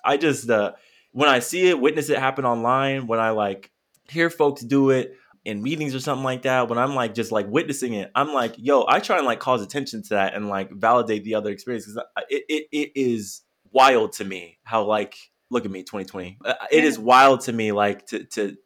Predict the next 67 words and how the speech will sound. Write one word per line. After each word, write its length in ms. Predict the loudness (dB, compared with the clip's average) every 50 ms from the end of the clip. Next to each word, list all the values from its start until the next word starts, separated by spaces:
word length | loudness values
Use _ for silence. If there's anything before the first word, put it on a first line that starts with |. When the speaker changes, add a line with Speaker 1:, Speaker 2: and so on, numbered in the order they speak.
| _ _
Speaker 1:
to 100 | -10 -10
see 280 | -8 -6 -6 -4 -2 0
that, 440 | 2 2 2 2 2 0 -4 -8 _
to, 220 | -6 -6 -6 -6 -6
to 120 | -8 -10
witness 480 | -6 -2 -2 -2 0 -2 -4 -6 -4 -2
it 240 | -2 -2 -2 -4 -8 _ _ _ _ _ _ _ -2
Speaker 2:
And 100 | 0 0
Speaker 1:
and 0 |
Speaker 2:
I 20 |
think 60 | 2
Speaker 1:
not, 220 | 4 4 4 4 4
Speaker 2:
it 40 | 2
Speaker 1:
like, 160 | 2 0 0
Speaker 2:
comes 120 | -4 -8 -10
from 100 | -12 -10
Speaker 1:
yeah, 160 | -10 -8 -8 -8
Speaker 2:
fear. 180 | -8 -8 -4 -2
Speaker 1:
not 180 | -2 -2 -2
take 120 | -2 -4 -6
responsibility 600 | -6 -6 -4 -4 -4 -2 -2 0 0 0 0 -2
for 120 | -6 -6
your 120 | -2 -2
actions. 280 | -2 -2 -2 -4 -4 -4
It's 120 | -4 -4 -4
just 160 | -8 -8 -2
wild 300 | 0 2 2 2 2 0
to 80 | -6 -12
me. 160 | -16 -16 -14 -8
I 100 | -4 -4
don't 120 | -4 -2
even 160 | -4 -4 -4 -4
know. 160 | -4 -6 -4
Like, 220 | -2 -2 -2 -2
there's 140 | -2 -4 -2
no 120 | -2 -2
other 120 | -2 -2 -2
word 220 | -2 -2 -2 -2
for, 260 | -4 -8 -12 -12 -14 -18 _
for, 260 | _ -10 -10 -10 -12
for 180 | -12 -14 -14 -14 -14
<laughs> 60 | -8 -6
that 100 | -6 -6
I 160 | -4 -6 -8
have 140 | -8 -10 _
for 180 | _ -14 -12
it. 100 | -12 -14 -16 _ _ _ _
Speaker 2:
Yeah, 280 | 0 2 2 2 0 -2 -2
I 60 | -2
think 180 | -2 -2 -4 -4
it 60 | -6
comes 280 | -6 -4 -4 -4 -4 -6
from 160 | -10 -12 -12
fear. 540 | -12 -10 -6 -4 -4 -2 -4 -6 -8 -12 _ _
Like, 200 | -2 -2 -2 -2
Speaker 1:
Mm. 100 | -2 -2
Speaker 2:
when 240 | 0 0 0 0 -2
you 300 | -4 -4 0 0 0 0 0
actually 480 | 0 0 0 0 -2 -6 -6 -4 -6 -6
get 280 | -4 -2 -2 -2 -2 -4
caught, 360 | -10 -10 -6 -6 -6 -6 -6 -10 _ _ _ _ _ _ _ _
I 80 | -4 -2
think 340 | 0 0 -2 -2 -6 -10 -10
someone's 420 | -4 -2 -2 -2 0 -2 -2 -2
immediate 400 | -4 -2 -2 -2 0 0 -2 -2 -4
response 500 | -6 -8 -6 -4 -4 -4 -4 -4 -6 -6
is, 140 | -6 -8